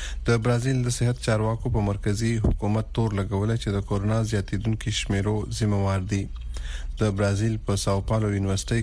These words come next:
کې پروفیسر اډریو ماسوډا وایي، د دغه وایرس مخه نیول به بیا هم ګران وي. خو د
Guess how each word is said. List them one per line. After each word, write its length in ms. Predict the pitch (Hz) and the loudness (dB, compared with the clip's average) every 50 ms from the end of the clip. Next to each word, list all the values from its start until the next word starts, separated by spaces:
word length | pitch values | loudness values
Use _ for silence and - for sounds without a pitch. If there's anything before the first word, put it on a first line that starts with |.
| - | 0
کې 120 | - 123 120 123 - - - - - - - - - | 0 0 0 0 -2 -6 -10 -8 -8 -8 -8 -8 -4
پروفیسر 500 | - 113 104 - 131 120 117 - 123 120 117 - - - - - - - - - - - - - 110 | -2 0 2 2 2 2 2 2 0 0 -2 -2 -8 -10 -12 -10 -10 -10 -10 -8 -8 -8 -4 0 2
اډریو 380 | 117 113 107 110 120 123 123 120 110 - - | 2 2 2 2 2 2 2 2 0 -2 -2
ماسوډا 540 | 107 104 104 104 - - - 117 110 107 101 98 | 0 0 0 0 0 0 0 2 2 2 2 2
وایي، 220 | 104 110 113 123 123 - - - - - - | 2 2 2 0 -2 -4 -6 -10 -8 -4 0
د 60 | 104 107 | 0 0
دغه 240 | 101 104 120 113 120 117 107 | 2 2 2 2 2 2 2
وایرس 380 | 101 98 101 110 110 - - - | 2 2 2 0 0 -2 0 0
مخه 200 | 113 104 - 107 | 0 2 2 2
نیول 280 | 101 101 101 113 113 | 2 2 2 2 0
به 180 | 110 107 117 110 117 110 - - | 2 2 2 2 0 0 -4 -2
بیا 180 | 117 110 110 107 | 0 2 2 2
هم 260 | 104 95 107 113 104 | 2 0 0 0 0
ګران 340 | 98 107 104 95 90 92 90 | 0 2 2 2 2 0 0
وي. 160 | 95 98 95 - - - - - - - - - - - - | 0 0 -2 -2 -6 -8 -10 -10 -10 -10 -10 -10 -10 -12 -10
خو 260 | - - 117 117 117 | -4 0 0 0 2
د 120 | 107 104 | 2 2